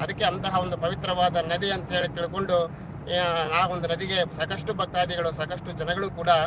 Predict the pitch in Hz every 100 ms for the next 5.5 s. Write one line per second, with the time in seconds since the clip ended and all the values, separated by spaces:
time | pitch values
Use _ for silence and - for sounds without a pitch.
0 | 170 - - - 180 185 170 165 160 156
1 | 165 196 190 185 170 165 175 - 175 156
2 | 190 175 - 165 202 185 170 170 165 147
3 | 147 139 135 135 160 - 170 170 170 165
4 | 156 156 175 175 175 170 165 160 160 165
5 | 160 160 160 170 196